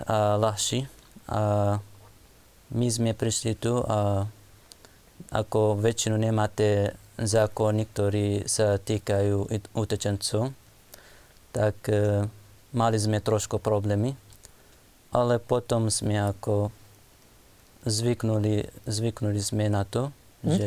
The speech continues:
Speaker 1: to
Speaker 2: Ale ešte keď ste boli v Iraku, vy ste
Speaker 1: Mhm.
Speaker 2: boli v utečeneckom tábore,
Speaker 1: Mhm.
Speaker 2: tam, e, ste mali snahu odísť do Európy vlastne z toho utečeneckého tábora a
Speaker 1: Áno.
Speaker 2: rozmýšľali ste skôr nad inými krajinami? Vraveli ste, že o Slovensku ste nevedeli?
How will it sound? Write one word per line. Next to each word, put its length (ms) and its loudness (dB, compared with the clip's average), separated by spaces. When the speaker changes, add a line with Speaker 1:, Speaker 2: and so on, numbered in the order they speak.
Speaker 1:
to 160 -2
Speaker 2:
Ale 240 4
ešte 240 -6
keď 140 -2
ste 120 -2
boli 220 4
v 160 4
Iraku, 400 2
vy 160 -2
ste 160 0
Speaker 1:
Mhm. 80 2
Speaker 2:
boli 100 6
v 80 2
utečeneckom 680 0
tábore, 400 0
Speaker 1:
Mhm. 260 -6
Speaker 2:
tam, 180 4
e, 120 2
ste 220 -2
mali 260 2
snahu 800 0
odísť 420 2
do 140 4
Európy 420 2
vlastne 300 0
z 80 -4
toho 240 0
utečeneckého 640 -4
tábora 400 2
a 140 6
Speaker 1:
Áno. 220 -2
Speaker 2:
rozmýšľali 560 4
ste 160 -4
skôr 240 2
nad 160 2
inými 340 2
krajinami? 580 2
Vraveli 380 0
ste, 220 -2
že 80 0
o 80 0
Slovensku 480 -2
ste 160 -6
nevedeli? 500 0